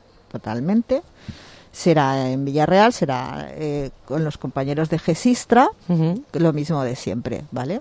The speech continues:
Speaker 1: La, la teoría será aquí y, eh, y luego la, el
Speaker 2: ¿Hay plazas limitadas?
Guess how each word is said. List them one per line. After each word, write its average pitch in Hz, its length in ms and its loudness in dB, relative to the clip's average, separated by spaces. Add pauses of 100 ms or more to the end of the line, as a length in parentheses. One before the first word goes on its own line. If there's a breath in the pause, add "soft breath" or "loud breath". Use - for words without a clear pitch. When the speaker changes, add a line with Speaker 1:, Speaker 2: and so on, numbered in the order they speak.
(200)
Speaker 1:
La, 131 440 -6
la 147 300 2
teoría 139 460 -2
será 135 260 -2
aquí 254 360 2 (720 soft breath)
y, 180 600 2
eh, 156 420 -4
y 180 180 2
luego 165 300 2
la, 151 420 0
el 143 240 0
Speaker 2:
¿Hay 190 80 6
plazas 214 400 0
limitadas? 143 720 -4